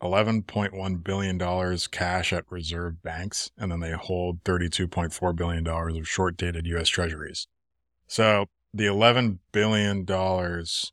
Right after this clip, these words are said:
U S dollars at reserve banks, I believe they had split between six different banks, two of which were Silicon Valley Bank and Silvergate Bank. Silvergate Bank was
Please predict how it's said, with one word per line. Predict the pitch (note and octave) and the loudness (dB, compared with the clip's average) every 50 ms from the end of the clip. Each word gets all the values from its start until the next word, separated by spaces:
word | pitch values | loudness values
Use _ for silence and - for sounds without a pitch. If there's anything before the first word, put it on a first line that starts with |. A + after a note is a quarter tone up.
| _ _ - | _ _ -8
U | A2 G2+ F#2+ | -4 -2 -2
S | F#2+ - | -2 -2
dollars | - F#2+ F2+ F2+ F2+ F2 E2+ E2+ E2+ E2 | -2 0 0 2 0 0 -2 -4 -6 -6
at | F2 E2+ E2+ E2+ _ _ _ _ _ _ _ _ _ _ _ _ _ - | -6 -6 -6 -8 _ _ _ _ _ _ _ _ _ _ _ _ _ -8
reserve | F#2 F2+ E2 G2+ A#2 B2+ B2+ A2 G2+ | -6 -4 2 4 4 4 4 4 2
banks, | - F#2 F2+ F2+ F2+ F2 - - - _ - | -4 -4 -2 -2 -4 -6 -6 -8 -10 _ -12
I | G#2 | -10
believe | F2+ - G2 G#2 A#2+ C3 C3+ B2 | -6 -4 -2 -2 0 0 -2 0
they | A2+ G#2 G2+ | 0 0 2
had | G#2 F#2 F2 | 0 0 0
split | - - - _ - G2 G2+ G#2 - _ - | 0 -2 -2 _ 0 2 2 2 2 _ -8
between | G2+ F#2 - - - - G2 F#2+ F#2+ F#2 F#2 F2+ F2+ F2 - _ _ _ _ _ _ _ _ _ _ _ _ - - | -8 -8 -8 -10 -10 -8 -8 -8 -8 -8 -8 -10 -10 -12 -12 _ _ _ _ _ _ _ _ _ _ _ _ -6 -2
six | - - A2 - - | 2 2 2 2 2
different | A2 G2 - F#2+ E2+ E2 | 0 2 2 0 -2 -2
banks, | E2+ F2+ G2 G2 - - - _ _ _ _ _ _ _ _ - | 0 0 0 0 0 -4 -6 _ _ _ _ _ _ _ _ 6
two | - C3+ C3+ | 10 12 12
of | B2 G#2+ | 12 10
which | F#2+ G2+ G2 F#2 F2 - - - - _ _ _ _ _ _ _ _ _ _ _ _ _ _ _ - | 8 4 2 2 0 0 -2 -2 -4 _ _ _ _ _ _ _ _ _ _ _ _ _ _ _ -6
were | G2 F#2+ F2+ | -4 -4 -2
Silicon | E2+ - G#2 G2+ F#2 F2 F#2 | 0 0 0 0 0 -2 -4
Valley | E2+ F2 F2+ F2 F2 E2+ | -2 0 0 0 0 -2
Bank | E2 E2+ E2 E2 E2+ D#2 - - _ _ _ _ _ _ _ _ _ - | -2 -4 -6 -6 -10 -10 -14 -18 _ _ _ _ _ _ _ _ _ -2
and | F#2+ F2+ F2 E2+ | 0 0 0 0
Silvergate | D#2+ - A2+ A2 G2+ F#2 E2+ E2 E2 D#2+ D2+ - | 2 4 4 4 4 2 0 -2 -6 -6 -6 -8
Bank. | E2 D#2 D#2 D#2 - - _ _ _ _ _ _ _ _ _ - | -10 -10 -10 -12 -16 -20 _ _ _ _ _ _ _ _ _ -4
Silvergate | - - A#2+ A#2 G#2+ G#2 F#2+ F#2+ F2+ | 4 4 6 6 6 6 4 2 0
Bank | - G2 F#2 F#2 F2+ E2+ - - _ _ _ _ _ _ _ _ - | -2 -2 0 0 -2 -4 -8 -16 _ _ _ _ _ _ _ _ -8
was | G2 F#2+ F2+ F2+ E2+ E2 | -6 -6 -4 -4 -6 -8